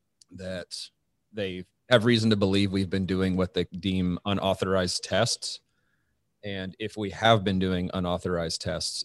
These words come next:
then we need, we have, at the time of the letter, seven days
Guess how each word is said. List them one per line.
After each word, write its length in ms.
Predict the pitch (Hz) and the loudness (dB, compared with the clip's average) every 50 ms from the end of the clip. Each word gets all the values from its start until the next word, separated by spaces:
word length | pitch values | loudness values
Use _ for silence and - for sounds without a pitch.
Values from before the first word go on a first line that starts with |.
| _ 95 | _ -6
then 400 | 95 92 90 87 85 82 82 - _ _ _ | -6 -4 -4 -4 -6 -8 -12 -16 _ _ _
we 180 | 98 101 98 98 | -12 -12 -10 -8
need, 260 | 95 95 92 90 87 - | -8 -10 -10 -12 -12 -12
we 80 | 104 95 | -10 -8
have, 360 | 101 98 95 90 90 - - _ _ _ - | -6 -6 -6 -8 -10 -12 -18 _ _ _ -16
at 80 | 104 - | -14 -14
the 60 | 98 | -12
time 260 | - 107 110 107 104 | -8 -8 -6 -6 -6
of 80 | 98 90 | -6 -8
the 100 | 101 90 | -8 -8
letter, 240 | 92 95 95 90 | -8 -8 -8 -8
seven 400 | - - - 120 107 95 107 101 | -8 -6 -4 -4 -4 -4 -4 -6
days 560 | 92 98 95 95 92 92 90 85 - - - | -6 -6 -8 -8 -8 -8 -10 -10 -12 -16 -18